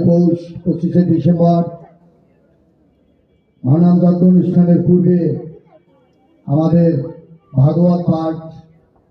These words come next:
প্রতি বছরের ন্যায় এবছরেও এই অল্প কিছুক্ষণের মধ্যে আমাদের সেই ভাগবত পাঠ শুরু করবেন। আমাদের মাঝে উপস্থিত হয়েছেন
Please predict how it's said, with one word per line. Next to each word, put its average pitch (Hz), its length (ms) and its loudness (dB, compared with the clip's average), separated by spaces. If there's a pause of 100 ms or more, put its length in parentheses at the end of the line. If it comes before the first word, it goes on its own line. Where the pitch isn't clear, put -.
(460)
প্রতি 170 240 0
বছরের 170 440 0
ন্যায় 170 240 2
এবছরেও 170 520 2 (1500)
এই 180 80 -2
অল্প 180 300 0
কিছুক্ষণের 196 540 0
মধ্যে 180 300 0
আমাদের 170 380 0
সেই 160 280 0 (1160)
ভাগবত 160 360 0
পাঠ 160 240 -2
শুরু 175 200 0
করবেন। 175 400 0 (760)
আমাদের 165 360 0
মাঝে 180 200 2
উপস্থিত 165 360 0
হয়েছেন 170 420 0